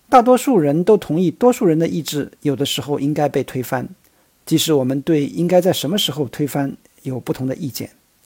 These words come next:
一九九四年，法学教授拉尼·吉尼耶出版了一本尖锐的论文集《多数人的暴政》，认为某些少数群体，特别是少数种族，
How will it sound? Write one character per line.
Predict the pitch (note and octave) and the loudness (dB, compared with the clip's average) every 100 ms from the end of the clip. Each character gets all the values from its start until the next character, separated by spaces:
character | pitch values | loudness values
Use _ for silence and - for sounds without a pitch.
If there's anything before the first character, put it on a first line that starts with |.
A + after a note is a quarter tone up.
| _ _ _ _ _ _ _ - | _ _ _ _ _ _ _ -2
一 | |
九 | G#3 A3 | 2 2
九 | C3 | 2
四 | - G3 | -2 -2
年， | C#3 G2 - - _ _ _ | -2 -4 -10 -18 _ _ _
法 | - D3+ | -4 -4
学 | F#3 A3+ | -2 2
教 | B3+ E3+ | 4 4
授 | - D3+ - _ - | 4 2 0 _ 2
拉 | F#3+ | 2
尼· | F#3+ D3+ - - | 4 0 -2 -4
吉 | D#3+ | 0
尼 | F3 F3 | 0 4
耶 | F3+ F3 - | 2 2 -4
出 | - E3 | -8 -2
版 | C#3 | -2
了 | B2 | -2
一 | C#3 | -4
本 | C#3+ C3 A#2+ | -2 -2 -2
尖 | - G#3 | -2 0
锐 | G3+ G3+ | 2 2
的 | C3+ B2 | 2 -4
论 | F3 F3+ D#3 | -4 -2 0
文 | C3+ | -2
集 | D#3+ - B2+ - _ _ _ _ | -4 -6 -10 -12 _ _ _ _
《多 | - A3 | 2 2
数 | A3 | 2
人 | D3 C3+ | 0 0
的 | D3 | 0
暴 | F#3 C3 | 0 0
政》， | - - _ _ _ _ _ _ | -4 -8 _ _ _ _ _ _
认 | A3+ G#3 | 0 4
为 | D3+ - - _ | 4 2 -4 _
某 | D#3 | -4
些 | C#3+ A3+ | 0 0
少 | - B2+ | 0 -2
数 | F#3+ | -2
群 | F#3 - F3 | -4 -4 -4
体， | - - - _ _ | -6 -14 -16 _ _
特 | - E3 | -6 -2
别 | D#3+ | 0
是 | E3+ | -2
少 | - C3 | -4 -4
数 | D3+ | -4
种 | D#3+ - B2 | -6 -6 -8
族， | A2 B2+ A#2+ | -10 -12 -12